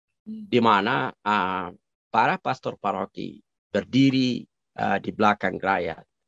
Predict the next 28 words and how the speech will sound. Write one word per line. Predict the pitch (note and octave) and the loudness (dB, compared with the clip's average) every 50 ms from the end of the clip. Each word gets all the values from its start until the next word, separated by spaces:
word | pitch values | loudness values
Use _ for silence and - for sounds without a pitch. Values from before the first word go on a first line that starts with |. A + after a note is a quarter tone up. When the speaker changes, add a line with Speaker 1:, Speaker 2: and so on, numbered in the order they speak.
| _ _ _ _ _ _ _ _ _ _ G2+ | _ _ _ _ _ _ _ _ _ _ 0
Speaker 2:
ah, | G2+ G2 F#2+ G2+ F#2+ F#2+ | 2 4 4 4 2 2
dan | G2 G2 G2 G2 F#2+ G2 | 2 2 2 2 2 2
mereka | G2+ G2+ G2 - A2+ - | 0 -2 0 0 2 2
ikut | - A2+ - - B2 - | 2 2 2 2 0 0
menandatangani | A#2 G#2+ A2+ A2+ G#2+ G2 G2+ G#2 - - G2 G2 F#2+ G2 G2+ G2+ G2+ F#2+ G2 F#2+ - _ | 0 0 0 -2 -2 -2 -4 -6 -4 -4 -4 -2 -2 -4 -4 -4 -4 -4 -6 -8 -10 _
protes | - C3+ A#2 G#2+ - - G#2+ F2+ - - - - - - - | -2 -2 -2 0 0 0 0 0 -2 -6 -14 -16 -18 -10 -8
terhadap, | - - F2 F2+ F#2+ F#2+ - - - | -6 -6 -4 -2 0 -2 -2 -2 -4
ah, | - - F#2+ F2 F2 | -2 0 0 0 0
masalah-masalah | F#2+ F#2 F2 - - F#2+ F#2+ F#2+ F#2+ G2 F#2 - - F#2 F2+ F2+ | 0 -2 -2 0 0 2 2 4 2 2 0 2 0 0 0 0
kemuliaan | - - F#2 F#2+ F2+ F2+ F2 F2+ F2 F2+ F2 - - - _ _ _ _ _ _ _ _ _ - | -2 -4 -4 -4 -2 -2 0 0 0 -2 -2 -4 -8 -14 _ _ _ _ _ _ _ _ _ -2
ini. | F#2 E2+ E2 E2+ E2 | -2 -2 0 -2 0
Di | - A2 A2 | 0 4 4
dalam | C3+ B2 B2 B2+ B2 A2 | 6 6 6 4 4 2
gereja | A#2+ B2 B2 A2 B2 A#2 A2 | 0 0 0 0 0 0 0
Katolik | A2+ G#2+ - B2+ B2 B2 A2+ - | -2 -2 -2 -4 -4 -4 -4 -4
yang | A2+ G#2+ G2 F#2+ F2+ C#2+ - - - | -4 -4 -4 -4 -6 -10 -12 -16 -18
sangat | - - A2 A2 G#2+ G2 - | -4 -2 -2 0 0 -2 -4
hierarkis | - G#2+ G#2+ G2+ G2 - - _ A2 G2 - - | -4 -4 -2 -2 -2 -4 -4 _ -8 -8 -8 -10
itu, | - F#2 F2 - - A#2 A#2+ A2+ A2 G2+ - _ | -12 -14 -12 -8 -8 -6 -6 -6 -6 -8 -10 _
pastor | - F#2 F#2+ - - G#2 G2+ G2 - | -8 -8 -8 -4 -2 -2 -2 -2 -2
tunduk | - G#2 F#2+ F#2+ G#2 G2+ - F#2+ | -2 -2 0 0 -2 -2 -4 -6
kepada | F2 - F#2+ F2+ F2 F#2 F2 F2 | -6 -4 -6 -6 -4 -6 -8 -8
kebijaksanaan | - F#2 F#2+ F#2 F2 F2+ - - - F#2 F2+ E2+ D#2+ D#2 - | -8 -10 -10 -8 -10 -10 -12 -12 -10 -8 -8 -8 -8 -8 -10
uskup, | - - - - - - E3 - _ _ _ _ _ _ _ _ _ _ _ | -10 -12 -16 -8 -6 -6 -6 -6 _ _ _ _ _ _ _ _ _ _ _
ah, | - F2+ F2+ F2+ - | -2 0 0 0 0
itu | G2 A#2+ D3 | 2 2 2
tidak | - - D3 A#2+ - - | 2 4 2 2 2 2
terjadi. | - G#2+ G2+ - G#2 G#2 G#2+ G#2 - | -2 -4 -4 -4 -4 -6 -6 -6 -8